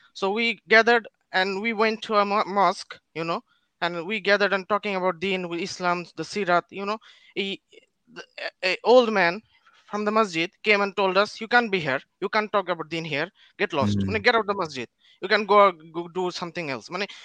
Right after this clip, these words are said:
Speaker 1: y-, y-, you know, this, they, they, they think a practicing youth is extreme. He's, uh, maybe he's becoming a terrorist. He, you know, uh, it's really hard to becoming a practicing Muslims, you know,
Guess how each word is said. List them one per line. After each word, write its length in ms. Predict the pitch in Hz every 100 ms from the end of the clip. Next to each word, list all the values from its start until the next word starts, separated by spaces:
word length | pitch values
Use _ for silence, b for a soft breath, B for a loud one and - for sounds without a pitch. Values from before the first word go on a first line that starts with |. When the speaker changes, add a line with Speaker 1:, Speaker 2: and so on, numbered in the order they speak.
| B
Speaker 1:
y-, 100 | 135 -
y-, 140 | 202
you 160 | - 226
know, 240 | 247 254
this, 260 | 220 208 190 160
they, 160 | 208
they, 220 | 220 175 190
they 200 | 185 226
think 300 | 240 240 -
a 60 | 185
practicing 640 | 214 226 220 - 226 220
youth 340 | 170 208 165 - -
is 120 | 175
extreme. 440 | 202 196 - 160 131
He's, 220 | 185 180
uh, 200 | 170 165
maybe 240 | 180 202 202
he's 180 | 220 175
becoming 400 | 185 220 196 185
a 40 |
terrorist. 460 | 180 196 151 123 -
He, 180 | 190 190 _ B B B 180
you 60 |
know, 140 | 226 247 B B -
uh, 100 | 147 - - -
it's 200 | 208 202
really 180 | 240 202 185
hard 160 | 190 -
to 100 | 180
becoming 320 | 170 175 160
a 40 | 160
practicing 460 | 165 - 160 160
Muslims, 460 | 151 143 123 110 - -
you 60 |
know, 60 | 156